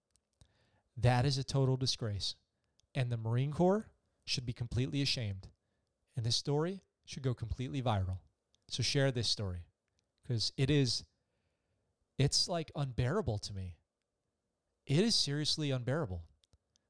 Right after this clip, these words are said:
So we have to share, we have to get this out there. We have to get people to hear this story because it is just too crazy. It's just too crazy to ignore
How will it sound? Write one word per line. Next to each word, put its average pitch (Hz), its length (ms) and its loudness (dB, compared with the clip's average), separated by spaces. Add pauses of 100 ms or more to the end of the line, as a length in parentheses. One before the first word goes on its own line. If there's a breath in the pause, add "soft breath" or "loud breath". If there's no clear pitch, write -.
So 127 380 4 (1000)
we 143 100 4
have 135 200 6
to - 80 -4
share, 147 200 0
we 139 120 2
have 139 160 2
to - 60 -6
get 131 160 0
this - 140 -2
out 120 180 -2
there. 117 220 -2 (380 soft breath)
We 135 80 4
have 139 160 4
to - 80 -4
get 131 140 2
people 131 200 0
to 120 60 0
hear 117 160 0
this 113 120 2
story 117 280 -2
because 117 400 -4 (340 soft breath)
it 143 140 2
is 127 320 4 (420)
just 143 400 4
too 151 220 -2
crazy. 127 560 0 (580)
It's - 180 0
just - 240 0
too 165 240 -2
crazy 123 680 0 (320)
to 135 160 2
ignore 117 500 2